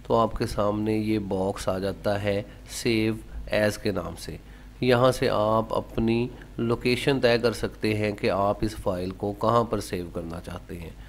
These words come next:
अपनी मर्ज़ी के मुताबिक इस file का नाम रख सकते हैं। Then आप इस file को यहाँ पर click करके save के button पर click करके file को save कर सकते हैं।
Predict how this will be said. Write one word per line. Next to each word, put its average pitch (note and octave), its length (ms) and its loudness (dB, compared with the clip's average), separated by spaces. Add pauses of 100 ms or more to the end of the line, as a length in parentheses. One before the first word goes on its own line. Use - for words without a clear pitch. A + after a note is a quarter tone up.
(180)
अपनी A2+ 260 0
मर्ज़ी A2+ 400 2
के A#2 120 2
मुताबिक G2 520 0
इस G2 140 -8
file F#2 340 -2
का F#2 240 -2
नाम F#2 400 -2
रख A2+ 160 -4
सकते B2+ 340 -4
हैं। A#2+ 140 2 (460)
Then A2 260 4
आप F#2+ 260 0
इस G2+ 160 -4
file F2+ 400 0
को G2 260 -4 (380)
यहाँ A2+ 320 4
पर G2+ 200 6
click A#2 320 -2
करके G2 360 -2
save A#2+ 460 0
के B2 80 4
button F2+ 340 0
पर F2+ 140 -2
click F#2 260 -6
करके F2+ 340 -4 (500)
file A2+ 300 4
को A#2+ 160 0
save G#2+ 380 2
कर F2 120 0
सकते - 340 -12
हैं। D2+ 140 -12